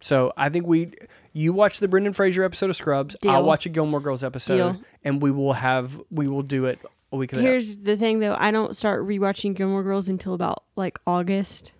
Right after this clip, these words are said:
Speaker 1: Okay, so that'll give me a, that'll give me some time to
Speaker 2: Because that's whenever I start to have hope for fall.
Speaker 1: Yeah.
Speaker 2: And that, and that show reeks of fall.
Speaker 1: It reeks of it, but it also, they, they talk so fast.
Speaker 2: I don't
Speaker 1: There's
Speaker 2: that
Speaker 1: so many
Speaker 2: that
Speaker 1: words in that show.
Speaker 2: That's not a good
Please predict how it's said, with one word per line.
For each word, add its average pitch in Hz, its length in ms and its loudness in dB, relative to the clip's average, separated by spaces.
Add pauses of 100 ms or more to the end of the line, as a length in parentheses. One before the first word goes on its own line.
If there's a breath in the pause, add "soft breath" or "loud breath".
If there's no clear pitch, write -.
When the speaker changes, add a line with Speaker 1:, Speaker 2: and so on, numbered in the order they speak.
(120)
Speaker 1:
Okay, 127 200 -2
so 151 200 -4
that'll 139 180 2
give 147 120 0
me 143 120 2
a, 135 80 2
that'll 143 460 0
give 147 120 2
me 143 80 2
some 139 140 -6
time 165 200 0
to 214 60 2
Speaker 2:
Because 190 560 2
that's 170 300 0
whenever 170 540 0
I 160 80 -2
start 160 260 -4
to 175 100 -4
have 170 220 0
hope 185 220 0
for 170 180 -4
fall. 165 460 -4 (240)
Speaker 1:
Yeah. 117 220 -4 (140)
Speaker 2:
And 170 160 -4
that, 165 140 -4 (140)
and 185 160 2
that - 100 0
show 156 300 0
reeks 165 440 -2
of 147 120 -6
fall. 156 420 -2
Speaker 1:
It 170 120 0
reeks 156 300 -2
of 143 140 -2
it, 143 140 -6
but 156 80 -8
it 160 80 -6
also, 180 340 -8 (180)
they, 165 300 -8 (220)
they 156 100 -6
talk 143 320 -10
so - 420 -6
fast. - 540 -14
Speaker 2:
I 240 160 0
don't 247 300 2
Speaker 1:
There's 170 340 -2
Speaker 2:
that 208 60 0
Speaker 1:
so 254 140 8
many 151 200 4
Speaker 2:
that 226 280 6
Speaker 1:
words - 100 -6
in 123 80 -4
that 113 120 -4
show. 98 220 -8
Speaker 2:
That's 220 260 2
not 170 180 2
a 147 60 0
good 156 460 -6